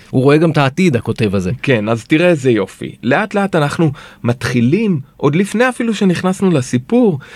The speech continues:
Speaker 2: אנחנו מתחילים ל-, לחשוף את האג'נדה, את הכוונות, את האמונות של הכותבים. זה בעצם אחד השלבים הראשונים שצריך לעשות כשאנחנו קוראים טקסט.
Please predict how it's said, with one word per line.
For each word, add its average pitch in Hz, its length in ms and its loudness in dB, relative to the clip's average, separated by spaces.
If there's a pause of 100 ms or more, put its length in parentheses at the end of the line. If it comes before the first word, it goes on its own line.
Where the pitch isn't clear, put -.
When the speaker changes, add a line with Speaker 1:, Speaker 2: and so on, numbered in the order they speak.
(180)
Speaker 2:
אנחנו 156 240 0
מתחילים 196 440 2
ל-, 165 200 4
לחשוף 139 400 -2
את 156 140 -2
האג'נדה, 113 540 -2
את - 120 -8
הכוונות, 131 640 -2
את 127 120 -4
האמונות 147 520 2
של 151 140 -2
הכותבים. 120 560 -2 (480)
זה 156 200 0
בעצם 220 380 0
אחד 180 320 0
השלבים 156 440 0
הראשונים 147 440 -2
שצריך - 340 -6
לעשות 190 300 -2
כשאנחנו 175 420 -2
קוראים 196 280 0
טקסט. 180 380 -2